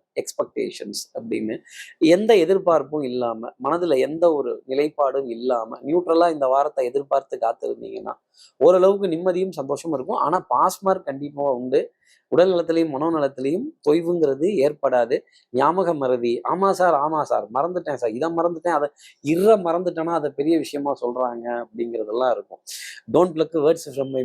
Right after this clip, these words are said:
mouth-ன்னு தான் சொல்லணும். அதிர்ஷ்டம் தரக்கூடிய நிறமாக ஆரஞ்சு கலர் சன்னியாசியின் நிறம் அப்படிங்கிறது இருக்கும். அடுத்து இருக்கிற கன்னிராசி நேர்களை பொறுத்தவரையிலும், இந்த தாமரை பூவுக்கும் தண்ணிக்கும் சண்டை வந்ததே இல்லையே அப்படின்னு இந்த தாமரை பூவை பத்தின ஒரு, ஒரு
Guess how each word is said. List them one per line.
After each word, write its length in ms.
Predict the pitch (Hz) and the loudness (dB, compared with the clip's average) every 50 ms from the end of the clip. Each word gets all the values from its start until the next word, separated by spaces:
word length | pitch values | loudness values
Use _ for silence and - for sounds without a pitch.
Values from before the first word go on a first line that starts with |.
| 123 123 | -2 -2
mouth-ன்னு 400 | 131 143 143 135 147 143 131 135 | -4 -4 -2 -2 -2 -2 -2 -2
தான் 180 | 160 170 165 - | -4 -4 -2 -2
சொல்லணும். 340 | - 123 123 120 110 92 - _ - - - - | -2 -2 -2 -2 -4 -8 -10 _ -20 -18 -4 0
அதிர்ஷ்டம் 380 | 127 143 160 - 202 190 175 | 2 2 2 2 0 -2 0
தரக்கூடிய 440 | 160 160 147 147 139 143 131 127 120 | 0 0 0 0 -2 -4 -4 -4 -2
நிறமாக 480 | 120 120 127 139 135 131 127 127 135 147 | -2 -2 -4 -2 -2 0 0 4 4 6
ஆரஞ்சு 400 | 131 127 143 151 160 156 151 - | 6 6 6 6 4 2 -4 -4
கலர் 260 | - 131 127 117 104 - | -2 -2 -2 -2 -2 -4
சன்னியாசியின் 600 | 120 120 127 139 151 151 143 - - 127 120 117 | -10 -10 -6 -4 -4 -4 -4 -4 -6 -8 -6 -6
நிறம் 280 | 113 113 113 123 127 120 | -6 -4 -4 -4 -6 -6
அப்படிங்கிறது 560 | 110 95 95 - 110 110 107 104 98 98 - 160 | -10 -16 _ -14 -12 -12 -12 -12 -14 -12 -10 -8
இருக்கும். 320 | 147 107 - _ _ _ _ - - - - - - - - - - _ _ | -8 -10 -10 _ _ _ _ -18 -18 -16 -16 -14 -14 -14 -14 -16 -18 _ _
அடுத்து 320 | - 156 170 190 190 226 | 0 0 0 4 6 6
இருக்கிற 300 | 214 196 175 160 170 170 175 175 160 143 139 143 160 180 190 180 - | 6 6 6 4 4 4 4 6 6 4 4 4 4 2 2 0 0
கன்னிராசி 560 | - 139 151 165 170 170 165 160 156 160 151 | -2 0 2 2 2 4 2 2 0 -2 -4
நேர்களை 400 | 131 139 151 147 147 151 151 143 | -4 -2 -2 0 0 0 0 0
பொறுத்தவரையிலும், 760 | - - 131 127 131 131 127 131 135 135 139 160 160 139 160 | -2 -4 -4 -2 -2 -2 0 0 -2 -2 0 -2 0 0 0
இந்த 160 | 202 196 185 - - | 0 2 0 0 0
தாமரை 540 | - 143 160 196 233 254 254 262 262 262 240 | 2 2 4 4 2 2 4 4 4 6 4
பூவுக்கும் 840 | 202 185 185 185 190 190 185 185 180 - - 208 220 220 226 220 _ _ | 4 0 -2 -4 -2 0 -2 -2 -2 0 0 0 0 0 -2 -6 _ _
தண்ணிக்கும் 420 | - 120 147 175 185 180 170 175 185 | -8 -6 -4 -4 -4 -4 -2 0 -2
சண்டை 360 | 170 - 131 135 151 156 147 | -2 0 -2 0 2 4 4
வந்ததே 420 | 131 131 139 139 139 135 143 143 | 2 2 2 2 2 4 4 2
இல்லையே 480 | 131 123 123 123 123 117 101 101 - _ _ _ _ - - _ _ - 120 | 2 0 -2 -4 -4 -2 -2 -4 -4 _ _ _ _ -20 -20 _ _ -6 -4
அப்படின்னு 380 | 123 127 143 147 127 120 151 | -2 -2 -2 -2 0 -2 -2
இந்த 140 | 175 165 143 | 0 0 -2
தாமரை 580 | 120 - - 147 175 196 202 196 190 185 175 170 - _ | -2 -2 0 0 0 2 4 4 4 4 4 2 -2 _
பூவை 220 | - 151 165 165 147 | -4 0 0 0 0
பத்தின 400 | - 131 - - 123 120 120 117 | 0 -4 -10 -8 -8 -6 -4 -4
ஒரு, 240 | 113 110 113 113 | -2 -2 -2 -4
ஒரு 160 | 110 107 104 | -4 -4 -6